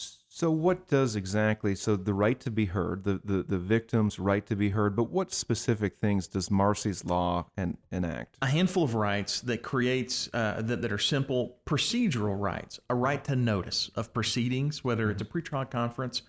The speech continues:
Speaker 2: or it's a, a, a bail hearing or, or a sentencing hearing, whatever it is, or a jury trial.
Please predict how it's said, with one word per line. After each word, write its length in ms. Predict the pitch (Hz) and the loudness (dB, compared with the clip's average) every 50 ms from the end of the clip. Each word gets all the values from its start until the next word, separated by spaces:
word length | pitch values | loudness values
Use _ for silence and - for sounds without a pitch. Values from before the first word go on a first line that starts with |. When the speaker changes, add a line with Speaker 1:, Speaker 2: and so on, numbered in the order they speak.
| _ _ _ _ _ _ _ | _ _ _ _ _ _ _
Speaker 2:
or 140 | - 110 110 | 0 0 0
it's 160 | 104 101 - | 0 0 0
a, 480 | 110 95 92 92 - - 90 87 - - - | -2 0 0 -2 -2 -4 -6 -8 -8 -8 -8
a, 40 | |
a 40 | 95 | -6
bail 420 | 95 98 95 113 123 135 135 131 120 | -6 -4 -2 0 2 2 2 4 2
hearing 500 | 123 131 120 120 120 120 120 117 117 110 | 2 2 2 2 2 2 0 0 0 0
or, 220 | 101 98 95 - | 0 0 0 -2
or 340 | - 95 98 92 92 90 - - _ _ - | -2 -2 -2 -2 -2 -4 -6 -10 _ _ -20
a 140 | 98 98 - | -18 -12 -8
sentencing 460 | - - 151 147 147 131 - 123 117 | -2 0 2 2 2 0 0 0 0
hearing, 300 | 117 113 110 107 107 101 | 0 0 2 2 2 0
whatever 260 | 117 131 139 143 139 | 0 0 0 0 0
it 60 | 117 | 0
is, 320 | 104 95 92 92 95 110 107 | 0 0 0 -2 -2 -2 -2
or 80 | 98 | -2
a 60 | 98 | -2
jury 260 | 98 123 160 175 120 - | 0 0 0 0 -2 -4
trial. 320 | - - - - - | -6 -10 -10 -10 -14